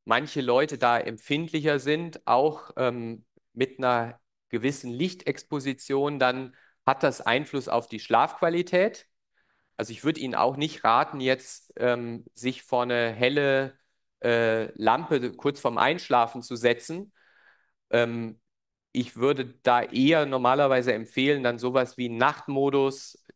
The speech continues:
den ja auch die meisten Handys haben, also mit einer lichtreduzierten Version oder inverser Farbdarstellung zu nutzen. Aber, äh, ganz pauschal muss man sagen, ist diese Bewerbung von Blaulichtfiltern jetzt für den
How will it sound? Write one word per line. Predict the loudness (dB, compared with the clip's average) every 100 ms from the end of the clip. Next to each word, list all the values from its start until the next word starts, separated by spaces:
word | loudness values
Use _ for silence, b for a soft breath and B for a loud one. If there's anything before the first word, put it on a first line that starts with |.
| _
den | -4 2
ja | 2
auch | 4 2
die | -2
meisten | 0 0 0 -4
Handys | -4 -2 -2 -4
haben, | 2 2 2 0
also | -2 -6
mit | -6
einer | -2 -2 -2
lichtreduzierten | -8 -6 -4 -4 -6 -2 -2 -2 0
Version | 0 0 0 0 -2
oder | -2 -2 -2
inverser | 0 4 4 2 -2 -4 _
Farbdarstellung | 0 2 0 -2 -4 -4 -8
zu | -8
nutzen. | -6 -6 -6 -12 -16 B B B B B B _ 0
Aber, | 4 4 4 2 -2 -20 _
äh, | -4 0
ganz | 0 0 -6
pauschal | -4 -4 2 2 4
muss | -2 -4
man | -6 2
sagen, | 4 4 0 -10
ist | -8 -8 -8 -14 -8
diese | -8 -4 -2 0 -2 -6
Bewerbung | -2 2 4 2 -2 -8
von | -4 -4 -2
Blaulichtfiltern | 2 4 4 -2 -6 -4 -2 0 -2
jetzt | -2 -4 -4
für | -8
den | -8 -8 -14